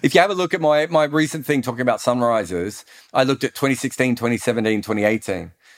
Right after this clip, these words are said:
Uh, I don't care how many titles they won in. I'm, I'm more interested in how many games they won in that period, right?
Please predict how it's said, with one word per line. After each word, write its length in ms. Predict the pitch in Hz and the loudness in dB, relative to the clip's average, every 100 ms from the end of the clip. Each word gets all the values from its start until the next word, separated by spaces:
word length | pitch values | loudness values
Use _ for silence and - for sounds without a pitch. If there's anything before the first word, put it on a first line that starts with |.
| - _ _ _ - | -20 _ _ _ -4
Uh, 100 | 123 | 0
I 140 | 139 156 | 2 2
don't 160 | 156 | 0
care 180 | 139 123 | 0 0
how 140 | 139 | 0
many 180 | 185 165 | -2 -2
titles 380 | 123 143 135 113 | 0 0 0 -4
they 100 | 107 | -4
won 200 | 104 104 | -4 -4
in. 220 | 104 - - | -4 -6 -2
I'm, 260 | 127 139 139 | 0 0 0
I'm 120 | 131 | 0
more 180 | 139 151 | 2 2
interested 320 | 139 - 135 | 0 -4 -4
in 60 | 120 | 0
how 140 | 127 | 0
many 140 | 127 120 | 0 0
games 420 | 113 117 123 107 | 2 2 0 -2
they 120 | 110 | -2
won 300 | 104 101 107 | 0 -2 -2
in 260 | 127 113 110 | -2 -2 2
that 240 | 104 98 _ _ _ | 0 -2 _ _ _
period, 440 | - 107 85 78 - | -4 -2 -4 -8 -6
right? 340 | 98 117 170 | 0 2 0